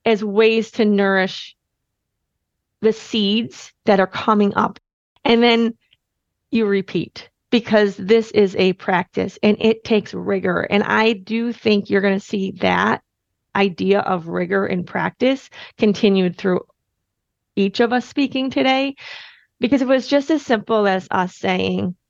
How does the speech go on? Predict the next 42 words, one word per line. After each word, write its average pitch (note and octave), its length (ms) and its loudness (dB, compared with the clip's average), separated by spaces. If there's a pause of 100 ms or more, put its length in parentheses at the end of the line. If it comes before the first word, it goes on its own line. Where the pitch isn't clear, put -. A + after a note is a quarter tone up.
(160)
"Here's B3 280 0
a C#4+ 60 0
list G#3+ 320 -4
of G3+ 200 -4 (600)
three A3 140 0
things G3+ 320 0
to G#3 100 2
do," F#3+ 440 0 (200)
and G3 240 0
you G3 200 -2 (560)
can G3+ 160 0
just F#3+ 240 -6
go F#3+ 160 0
do F#3 260 0
it, B3+ 300 0
then A3 160 -2 (840)
we A3+ 180 0
wouldn't A3 300 0
need F#3+ 360 0
Center F3+ 320 -6 (120)
Coach - 320 -2
Create. - 380 0
We G#3+ 140 2
wouldn't A3 280 2
need G3+ 280 0
any G#3 240 2
of F#3 60 0
the - 60 -6
programs - 540 -6
available D#3+ 540 -2
out - 180 -4
there. - 240 -4 (480)
What G#3+ 160 2
you G#3+ 140 2
need B3 200 2
is B3 120 0
a - 20 -10
community G3 520 2
that - 180 -6
supports G3 760 -2 (180)
and F#3 280 2 (320)
can F#3+ 420 2